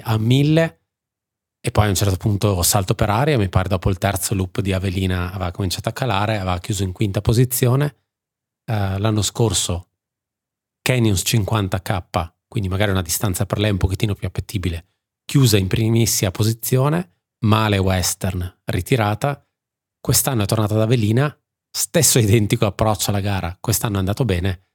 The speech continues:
chiuso in prima posizione, non si può dire la stessa cosa di Black Canyon.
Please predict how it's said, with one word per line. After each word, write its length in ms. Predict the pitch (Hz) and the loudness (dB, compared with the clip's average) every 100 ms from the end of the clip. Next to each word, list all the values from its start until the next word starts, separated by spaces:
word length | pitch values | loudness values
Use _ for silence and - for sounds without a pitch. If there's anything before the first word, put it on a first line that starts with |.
| _ | _
chiuso 220 | - 110 | -4 0
in 80 | 104 | 0
prima 160 | 104 101 | 0 0
posizione, 760 | 110 107 - 90 90 92 _ _ - | 0 -2 -4 -4 -4 -8 _ _ -2
non 160 | 143 123 | 0 0
si 80 | |
può 120 | - 123 | 0 0
dire 140 | 98 | 0
la 80 | 95 | -2
stessa 300 | - 95 - | -4 -6 -4
cosa 180 | 101 90 | -2 -2
di 80 | |
Black 200 | 92 90 | -4 -6
Canyon. 340 | - 82 82 | -8 -10 -10